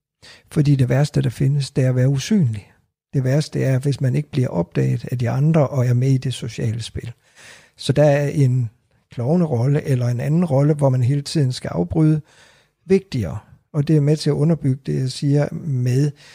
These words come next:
at det er rigtig vigtigt at hjælpe dem med en identitetsforståelse, som de kan forsøge at hvile i, og som de får mulighed for sammen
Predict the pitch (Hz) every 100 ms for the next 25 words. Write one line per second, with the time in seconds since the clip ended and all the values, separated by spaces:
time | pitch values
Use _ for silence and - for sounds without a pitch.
0 | - _ _ 131 131 127 123 151 - 139
1 | 160 160 135 127 135 90 - 147 131 123
2 | 127 123 - _ _ _ _ _ _ _
3 | _ 147 131 143 131 127 - - 190 143
4 | - 139 127 156 131 120 117 - 117 131
5 | 127 - 127 151 120 147 190 208 160 143
6 | - _ _ - 123 135 127 - 127 127
7 | 151 160 131 127 - 127 127 - 165 165
8 | 98